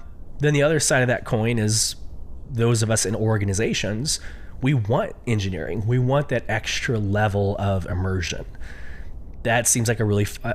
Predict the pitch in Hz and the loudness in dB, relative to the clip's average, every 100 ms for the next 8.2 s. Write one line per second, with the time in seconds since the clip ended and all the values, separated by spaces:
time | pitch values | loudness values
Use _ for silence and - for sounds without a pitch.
0 | - 110 95 95 113 98 104 95 90 80 | -2 -2 0 0 0 2 2 0 0 -2
1 | - 180 - 117 113 107 95 104 101 - | -2 -2 0 -2 0 0 0 0 -2 -4
2 | 87 95 95 95 - - - - 120 - | -2 0 0 -2 -6 -12 -10 -4 -2 0
3 | 101 101 95 104 107 - - - - - | 0 0 0 0 0 -2 -4 -2 -4 -8
4 | - - - - - - - - - 110 | -12 -12 -12 -14 -14 -12 -12 -6 0 2
5 | 104 101 117 - - - - - - - | 2 0 -4 -8 -14 -12 -12 -12 -12 -12
6 | - - - - - 127 131 123 123 131 | -12 -12 -12 -10 -4 2 4 4 2 2
7 | 120 120 110 117 110 117 113 101 107 95 | 2 4 4 4 4 2 2 2 2 2
8 | 95 | 0